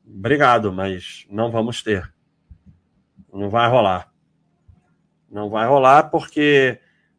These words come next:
é, a forma como a Bovespa foi mudando o mercado de opções tornou um ativo que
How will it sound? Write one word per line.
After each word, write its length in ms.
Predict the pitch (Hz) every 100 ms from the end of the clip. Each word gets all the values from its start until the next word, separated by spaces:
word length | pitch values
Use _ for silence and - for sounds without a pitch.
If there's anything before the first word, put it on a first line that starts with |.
| _
é, 520 | 113 117 117 113 110 90
a 140 | 104
forma 440 | 127 131 143 160 156
como 240 | 160 147
a 60 | 131
Bovespa 500 | 127 113 117 110 107
foi 160 | -
mudando 460 | 117 113 101 113 110
o 60 |
mercado 420 | 104 104 - 104 104
de 80 |
opções 560 | 110 - - 120 135 -
tornou 1000 | 160 165 135 127 139 156 165 165 156 139
um 40 | 135
ativo 500 | 123 - 127 123 147
que 400 | 147 143 147 143